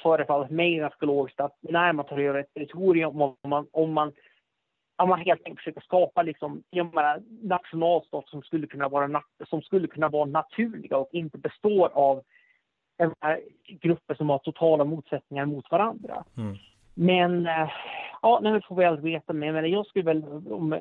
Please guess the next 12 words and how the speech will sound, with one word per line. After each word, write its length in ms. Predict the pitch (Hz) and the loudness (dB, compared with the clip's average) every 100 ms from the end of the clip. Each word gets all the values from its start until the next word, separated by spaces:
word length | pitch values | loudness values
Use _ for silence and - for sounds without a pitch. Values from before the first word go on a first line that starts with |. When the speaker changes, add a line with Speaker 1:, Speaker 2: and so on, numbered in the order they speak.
| - | -8
Speaker 1:
om 220 | 180 175 | -4 2
jag 180 | 175 190 | 2 2
skulle 300 | - 160 156 | 0 4 4
liksom 380 | 147 160 143 165 | 2 -6 -2 2
avsluta 460 | 151 147 151 143 | 2 2 -4 -4
det 60 | 135 | -2
här, 120 | 139 | -2
det 100 | 190 | 0
är 200 | 208 143 | -2 -2
att, 140 | 143 - _ _ _ _ _ _ _ _ - | -4 -10 _ _ _ _ _ _ _ _ -4
jag 140 | 190 | 0
menar, 240 | 180 165 | 2 2